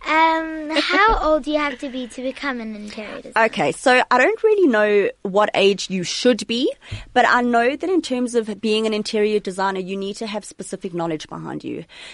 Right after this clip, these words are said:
Speaker 2: So a lot of people think that it's a very easy, you know, it's, it's very easy to do, but it's actually quite complicated. Like, we need to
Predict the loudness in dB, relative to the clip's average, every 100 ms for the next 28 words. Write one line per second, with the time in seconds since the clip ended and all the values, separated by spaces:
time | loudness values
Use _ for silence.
0 | -16 0 4 6 4 2 0 0 0 -2
1 | -4 -4 -6 -8 -6 -4 -4 -6 -6 -4
2 | -2 -2 -6 -8 -8 -8 -10 -10 -10 -10
3 | -10 -12 _ -6 -4 -4 -8 -6 -6 -2
4 | -2 -2 -6 -8 -8 -12 -8 -6 -6 -6
5 | -8 -6 -8 -6 -4 -4 -4 -4 -8 -8
6 | -12 -10 -10 -6 -8 -8 -20 -20 -20 _
7 | _ 0 4 4 2 0 -2 2 0